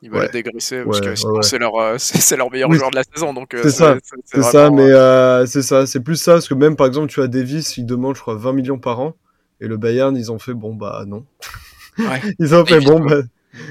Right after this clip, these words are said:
Speaker 2: ils ont fait, bon, bah,
Speaker 1: Davies
Speaker 2: non.
Speaker 1: peut pas, peut pas prolonger, c'est dans les tuyaux de, depuis un,
Speaker 2: Oui,
Speaker 1: depuis un
Speaker 2: oui,
Speaker 1: certain
Speaker 2: ça, c'est
Speaker 1: temps.
Speaker 2: sûr.
Speaker 1: Mais Harry
Speaker 2: Ça, c'est
Speaker 1: Kane
Speaker 2: sûr.
Speaker 1: qui vient d'arriver et qui est en train de faire une saison de,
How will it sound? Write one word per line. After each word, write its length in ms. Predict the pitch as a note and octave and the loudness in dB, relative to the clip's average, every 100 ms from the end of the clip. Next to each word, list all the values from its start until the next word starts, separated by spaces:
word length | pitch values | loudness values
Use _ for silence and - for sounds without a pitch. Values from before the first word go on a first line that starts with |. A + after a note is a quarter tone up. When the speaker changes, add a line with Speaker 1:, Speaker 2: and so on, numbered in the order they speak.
| - | -10
Speaker 2:
ils 120 | C3+ C3 | 0 0
ont 60 | |
fait, 120 | C3 | 0
bon, 200 | B2 C3+ | 0 2
bah, 140 | D3 C#3 | 6 6
Speaker 1:
Davies 140 | C3 | 6
Speaker 2:
non. 200 | C3+ D3+ | 4 0
Speaker 1:
peut 40 | D3+ | 0
pas, 180 | B2 B2 | -2 -2
peut 100 | C3 | -6
pas 80 | B2+ | -12
prolonger, 400 | - C3 D#3+ F3+ | -10 -10 -6 -4
c'est 140 | D3 A2+ | -4 -6
dans 100 | G#2+ | -8
les 120 | A2 | -8
tuyaux 300 | - A#2+ B2 | -10 -12 -10
de, 280 | A2 G#2+ A2 | -10 -10 -12
depuis 240 | G#2 A#2 | -16 -14
un, 360 | A2 G#2+ G#2+ A2+ | -12 -12 -14 -4
Speaker 2:
Oui, 200 | D#3+ E3+ D#3 | 0 2 0
Speaker 1:
depuis 60 | |
un 160 | C3+ A#2 B2+ | -4 -6 -4
Speaker 2:
oui, 80 | F#3 | -2
Speaker 1:
certain 100 | E3+ | -2
Speaker 2:
ça, 140 | C3+ | -4
c'est 100 | B2+ | -6
Speaker 1:
temps. 60 | C#3 | -6
Speaker 2:
sûr. 200 | F3+ D3 - | -6 -8 -10
Speaker 1:
Mais 100 | B2 | -2
Harry 160 | B2 B2 | 0 2
Speaker 2:
Ça, 80 | C#3 | 0
c'est 60 | D3+ | -2
Speaker 1:
Kane 100 | D#3+ | -4
Speaker 2:
sûr. 120 | D3 | -8
Speaker 1:
qui 60 | B2+ | -4
vient 200 | D3+ D#3+ | 0 4
d'arriver 580 | C#3+ D3 D3+ D#3 E3 D#3 | 4 2 0 0 2 0
et 40 | |
qui 100 | - | -4
est 40 | A2+ | -10
en 80 | A#2+ | -8
train 160 | B2 | -8
de 60 | - | -6
faire 160 | B2 | -6
une 100 | A#2+ | -6
saison 320 | - B2+ C3 B2+ | -8 -10 -12 -12
de, 260 | A2+ A2+ | -12 -12